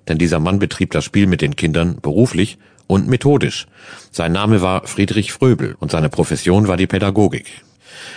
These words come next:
In dieser Eigenschaft hat er sich auch als Erfinder und Wortschöpfer hervor. Seine Erfindung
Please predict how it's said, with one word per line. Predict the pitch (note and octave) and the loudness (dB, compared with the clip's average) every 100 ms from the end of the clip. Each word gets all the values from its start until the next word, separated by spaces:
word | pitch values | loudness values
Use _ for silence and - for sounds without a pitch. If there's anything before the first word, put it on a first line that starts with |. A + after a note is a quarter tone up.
| - | -4
In | A2 | 0
dieser | C3+ C#3 | 2 2
Eigenschaft | F#2+ F2 E2 G#2 - | 0 0 0 -2 -2
hat | F#2+ | -2
er | E2 F2+ | 0 0
sich | E2+ | 0
auch | D#2+ | -2
als | E2 - | -2 -4
Erfinder | - - G2+ A2 | -4 0 2 2
und | F#2 E2+ | 2 0
Wortschöpfer | G2 - D2 - - | -2 -2 -4 -2 -4
hervor. | - - - - - _ - - - | -6 -8 -10 -12 -14 _ -20 -20 -12
Seine | - D2 | -4 -2
Erfindung | C#2 - D3+ G#2 | 0 2 2 2